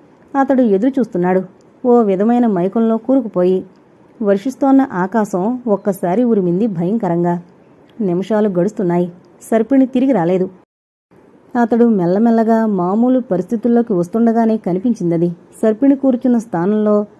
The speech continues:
తెల్లగా ట్యూబ్లైట్ వెలుగులో మెరుస్తూ పాము కుబుసం. అతడి కళ్ళు పెద్దవయ్యాయి. బుస్! త్రుళ్ళిపడి కళ్ళు తెరుస్తూ లేచి కూర్చుంది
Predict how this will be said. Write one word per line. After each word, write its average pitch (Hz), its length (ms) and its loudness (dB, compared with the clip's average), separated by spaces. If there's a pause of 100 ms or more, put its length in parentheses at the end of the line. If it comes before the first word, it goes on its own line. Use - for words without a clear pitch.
(280)
తెల్లగా 196 400 0
ట్యూబ్లైట్ 254 560 0
వెలుగులో 208 420 2
మెరుస్తూ 196 580 0 (120)
పాము 185 240 0
కుబుసం. 180 500 -4 (400)
అతడి 185 280 -2
కళ్ళు 185 300 0
పెద్దవయ్యాయి. 175 720 0 (920)
బుస్! 202 260 0 (840)
త్రుళ్ళిపడి 220 640 0 (100)
కళ్ళు 190 220 0
తెరుస్తూ 226 440 0
లేచి 208 340 0
కూర్చుంది 175 480 -2